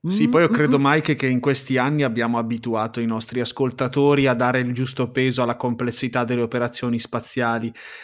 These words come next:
Speaker 1: Eh, anzi, direi che se ci fosse qui Alberto, mi permetto di interpretare un suo pensiero, credo che con, che con, come dire,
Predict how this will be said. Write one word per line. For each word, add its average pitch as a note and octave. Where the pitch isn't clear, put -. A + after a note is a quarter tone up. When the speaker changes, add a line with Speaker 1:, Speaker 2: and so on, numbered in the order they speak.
Speaker 1:
Eh, A2+
anzi, C3+
direi B2+
che D3
se C3+
ci B2+
fosse C#3+
qui D3
Alberto, C#3
mi B2+
permetto A#2+
di A#2
interpretare B2
un B2
suo C3
pensiero, C#3
credo D3+
che D3
con, C#3+
che C#3+
con, C3
come C3
dire, C3+